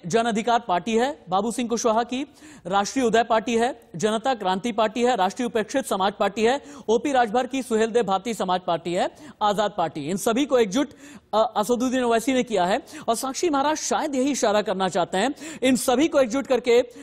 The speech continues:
जब मुसलमान और दलित का वोट बैंक एक तरफा खींचने की कोशिश करेंगे, तो ऐसे में भारतीय जनता पार्टी का फायदा होगा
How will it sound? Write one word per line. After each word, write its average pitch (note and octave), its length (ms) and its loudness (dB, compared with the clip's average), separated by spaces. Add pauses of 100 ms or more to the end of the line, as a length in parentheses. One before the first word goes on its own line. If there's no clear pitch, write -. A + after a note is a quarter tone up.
(160)
जब A3+ 360 -2
मुसलमान A3 500 -2
और F3+ 220 -2
दलित G#3 420 0
का G#3+ 240 0 (180)
वोट G#3 200 2
बैंक A3+ 320 -2 (580)
एक D4+ 140 -6 (100)
तरफा C4+ 300 0
खींचने C#4+ 480 -2
की C#4+ 100 -8
कोशिश B3 320 -2
करेंगे, G3+ 400 0
तो - 480 -8
ऐसे F#3 300 0
में C4+ 180 2
भारतीय G3 400 -2
जनता G#3+ 340 -2
पार्टी F#3 340 -2
का A#3 100 0
फायदा E3+ 280 -2
होगा E3 340 0